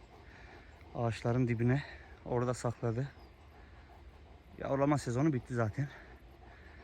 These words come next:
Ee, kışa doğru bunların av sezonu da başlar. Buradaki ava açıklar yani. Çünkü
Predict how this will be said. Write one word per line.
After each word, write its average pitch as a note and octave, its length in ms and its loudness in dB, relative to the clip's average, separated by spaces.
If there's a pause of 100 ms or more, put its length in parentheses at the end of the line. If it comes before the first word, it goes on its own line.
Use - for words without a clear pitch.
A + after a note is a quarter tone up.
(640)
Ee, - 360 -10
kışa C3 360 2
doğru B2 260 4
bunların B2 320 6
av C3+ 140 6
sezonu B2 420 2
da A#2 100 4
başlar. C3 360 0 (640)
Buradaki A#2+ 500 0 (1400)
ava B2+ 240 2
açıklar A#2 420 -2
yani. G#2+ 320 2
Çünkü B2+ 400 2